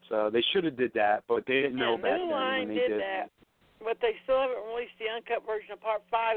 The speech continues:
Speaker 2: on D V D, the assholes.
Speaker 1: Yeah. So, unfortunately, you know,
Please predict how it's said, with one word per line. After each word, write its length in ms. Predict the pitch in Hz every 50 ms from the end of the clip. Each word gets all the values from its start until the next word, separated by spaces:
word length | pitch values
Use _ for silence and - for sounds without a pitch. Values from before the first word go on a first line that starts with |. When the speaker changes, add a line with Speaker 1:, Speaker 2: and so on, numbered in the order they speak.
| 208 202
Speaker 2:
on 100 | 190 185
D 140 | 185 185 190 185
V 100 | 190 190 170
D, 200 | 196 196 196 180
the 80 | 151 160
assholes. 760 | 151 151 156 160 156 156 151 _ - 151 - - - - - 151 _ _ _ _ _ _ _ _ _ _ _ _ _ _ _ _ _ _ _ -
Speaker 1:
Yeah. 400 | 123 127 123 117 113 110 107 107 107 _ _ _ _ _ _ _ _ _ _ _ _ _ _ _ _ _ _ _ _ _ _ _ _ _ _ _ _ _ _ _ _ _ _ - -
So, 400 | 113 101 98 101 101 101 101 95 - _ _ _ _ _ _ _ _ _ _ -
unfortunately, 800 | 113 107 - - 160 160 147 - 120 117 110 110 107 107 107 107 107
you 120 | 110 104
know, 160 | 98 95 92